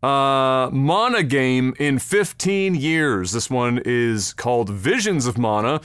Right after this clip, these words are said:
which is launching this summer, uh, and is coming to the Xbox as well as the P C. Uh, and, uh, as I said, this is the first entry in the series in some fifteen years. Did you play the, the snes Mana stuff?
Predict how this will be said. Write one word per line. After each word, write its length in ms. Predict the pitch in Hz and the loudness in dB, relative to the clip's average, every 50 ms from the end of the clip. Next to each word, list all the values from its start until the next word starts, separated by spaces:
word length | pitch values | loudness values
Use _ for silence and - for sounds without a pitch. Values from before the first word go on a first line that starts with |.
| - - - - - - | -10 -20 -20 -20 -14 -6
which 360 | 107 127 170 196 190 - - | -2 0 0 0 0 -2 -2
is 240 | - 175 170 139 123 | 0 0 0 0 0
launching 480 | 143 151 160 165 151 - 156 143 120 | -2 0 0 0 0 -2 -2 -2 -2
this 180 | 117 131 131 - | -2 -2 -2 -2
summer, 440 | - - 131 135 156 196 233 202 - - - - _ _ - | -2 0 0 0 0 -2 -2 -4 -6 -12 -20 -20 _ _ -6
uh, 60 | - | -4
and 140 | 117 117 117 | -2 0 0
is 120 | 120 117 - | -2 -2 -2
coming 200 | 123 127 131 113 | -2 -2 -2 -2
to 60 | 113 | -2
the 100 | 110 120 | -2 0
Xbox 480 | 117 117 - - 123 120 117 113 - - 110 | 0 0 -2 -2 -2 0 0 0 -2 -4 -6
as 160 | 117 98 - | -6 -6 -2
well 340 | 107 120 120 120 120 113 - | -2 0 0 2 0 0 -2
as 460 | 110 113 113 110 110 110 104 - - - - | -2 -2 0 0 0 0 -2 -4 -8 -10 -10
the 180 | 110 101 104 | -8 -8 -8
P 300 | 87 - - 117 110 107 | -8 -6 -6 -6 -4 -4
C. 580 | 101 - - - 151 156 156 151 151 151 143 131 - - - - _ - | -4 -4 -4 -2 -2 0 0 0 0 -2 -4 -6 -10 -18 -20 -20 _ -4
Uh, 380 | 110 113 113 113 113 113 113 - | -2 -2 0 0 0 0 0 -2
and, 400 | 117 120 120 117 117 117 113 101 | -2 -2 -2 -2 -2 -2 -2 -2
uh, 240 | 117 117 113 117 117 113 | 0 0 0 0 0 0
as 140 | 117 107 113 | -2 0 0
I 60 | 117 | -2
said, 300 | 110 - 139 147 160 143 | -2 0 -2 -2 -2 -2
this 60 | 123 | -2
is 80 | 107 95 | -4 -4
the 60 | 107 | -6
first 300 | - - 135 127 - 135 | -4 -4 -4 -4 -2 -2
entry 260 | 131 135 - 131 127 | -4 -4 -2 -2 -2
in 60 | 117 | -2
the 60 | 113 - | -2 -2
series 340 | - 131 131 131 127 104 | -2 -2 0 0 -2 -2
in 60 | 117 110 | -4 -2
some 200 | - 131 120 - | -2 -2 -2 -2
fifteen 440 | - 131 123 - - 131 123 120 | -2 -4 -4 -2 -4 -2 -2 0
years. 220 | 139 151 139 110 101 | 0 0 -2 -2 -2
Did 160 | 123 117 143 | -4 -4 -4
you 100 | 247 285 | -4 -4
play 300 | - - 214 214 247 247 | -4 -4 -2 -2 -2 -2
the, 280 | 196 208 180 170 160 - - | -2 -2 -2 -2 -2 -4 -4
the 280 | 131 123 135 131 123 110 | -2 0 0 0 2 0
snes 560 | - - - 139 143 170 202 - - - - - - - | -2 -4 -2 -2 -2 -2 -2 -2 -4 -6 -8 -10 -10 -6
Mana 580 | 143 147 165 175 185 185 190 190 190 185 170 - - - - - _ _ _ - | -2 -2 0 0 0 0 0 0 0 0 -2 -4 -8 -18 -20 -20 _ _ _ -10
stuff? 540 | - - 170 170 185 226 - - - - | -6 -2 -2 0 0 -2 -4 -6 -12 -16